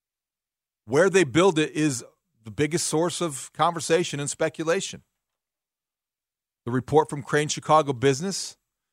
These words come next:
that their focus has shifted from Arlington Heights to the South Lot on the lakefront, interesting. Leverage, maybe. But I do think that when Kevin Warren talks about wanting to get it done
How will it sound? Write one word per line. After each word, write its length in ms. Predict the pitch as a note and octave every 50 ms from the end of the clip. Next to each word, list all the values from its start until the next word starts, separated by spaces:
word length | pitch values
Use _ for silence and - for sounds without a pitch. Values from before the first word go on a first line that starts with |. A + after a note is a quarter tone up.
| _ _ _ _ _ -
that 360 | A2 C3+ C3+ B2+ B2 - - _ _ _ _ _ _ _ _ _ _ _ _ _ _ _ _ _ _ _ _ _ _ -
their 120 | A#2 A#2
focus 480 | - - - C#3+ C3+ - - D3 - -
has 120 | C#3 B2
shifted 480 | - - - D3+ C#3+ - - F#3 F3 -
from 220 | - D3 C3 C3 -
Arlington 440 | - B2+ C3+ C#3 D#3 - - C3+ B2+
Heights 500 | A#2+ B2+ C3+ D#3 F3+ F3 - - - - _ _ _ _ _ _ _ _ _ _ _
to 80 | - C#3
the 100 | A#2+ A#2+
South 380 | - - D3 C3+ C3+ C3+ - A#2+
Lot 380 | A#2 A2+ A#2 C3+ D#3+ - - _ _ _ _ _ _ _ _ _ _ _ _ _ _ _ _ _ _ _ _ _ _ _ _ _ _ _ _ _ _ _ _ _ _ _ -
on 180 | G2 A#2+ C3
the 60 | B2+ B2+
lakefront, 540 | C#3 C#3+ - - - - E3 E3+ F3 F3+ _ _ _ _ -
interesting. 580 | C#3 B2+ A2+ - A#2 - - - A2+ G2 F2+ E2+ _ _ _ _ _ _ _ _ _ _ _ _ _ _ _ _ _ _ _ _ _ _ -
Leverage, 480 | A2+ C3+ F3 F#3+ G3+ A#3 B3 F#3+ - -
maybe. 460 | A#2 G#2+ G2+ G2+ F#2 A2 B2+ C3+ - _ _ _ _ _ _ _ _ _ _ _ _ _ _ _ _ _ _ _ _ -
But 160 | A2+ C#3+ D3+ D3+
I 60 | D3
do 180 | C#3 D#3+ G3+
think 280 | F#3+ - G#3 G3+ F3+ C3+
that 160 | - E3+ - D#3
when 180 | C#3+ D3 C3+
Kevin 340 | - - F3 F3+ E3 D#3+ D#3
Warren 240 | D3+ D#3+ D#3+ D#3 C#3
talks 320 | - D3+ D3+ D3 - -
about 300 | C#3 B2+ C3+ B2+ - G#2+
wanting 380 | G2+ A#2+ C#3 E3+ G#3 A3+ A#3+ G3
to 100 | - E3
get 180 | C3+ D#3+ D#3+
it 160 | D3+ D3 B2+ G#2+
done 440 | B2 B2 A#2 A2+ G#2+ G2+ F#2+ F#2+